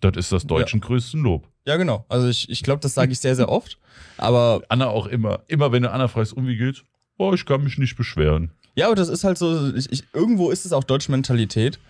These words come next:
Speaker 2: Aber, ähm, nee, also es, bei mir ist alles super. Also Training läuft, ähm, hier Social Media läuft alles super gut bei mir. Ja, also dann mal die Gegenfrage, wie, wie geht's dir denn so? Wie läuft's bei dir?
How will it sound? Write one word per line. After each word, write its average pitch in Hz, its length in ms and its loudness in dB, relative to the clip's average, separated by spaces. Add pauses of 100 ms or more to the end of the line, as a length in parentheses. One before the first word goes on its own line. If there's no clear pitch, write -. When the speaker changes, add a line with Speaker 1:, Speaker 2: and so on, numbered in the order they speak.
(320)
Speaker 2:
Aber, 117 580 4
ähm, 110 380 0
nee, 127 260 2
also 110 240 0
es, - 200 -8
bei - 180 -2
mir 120 240 2
ist 139 120 -6
alles 127 240 -2
super. 127 360 -4
Also 113 160 -2
Training 156 380 -2
läuft, 190 420 -2 (920)
ähm, 117 540 2
hier 120 540 2
Social 117 340 -2
Media 175 300 2
läuft 165 260 -2
alles 151 220 -6
super 165 220 -4
gut 160 160 -8
bei 151 100 -2
mir. 156 200 -4 (840)
Ja, 156 200 2 (360)
also 117 420 2 (600)
dann 117 100 2
mal 120 140 2
die 113 80 -2
Gegenfrage, 120 520 0
wie, 117 140 -2 (160)
wie 113 360 -4
geht's - 260 -10
dir 175 120 -4
denn 247 160 0
so? 110 220 -6
Wie - 60 -14
läuft's 117 180 -4
bei 113 100 -4
dir? 180 200 -4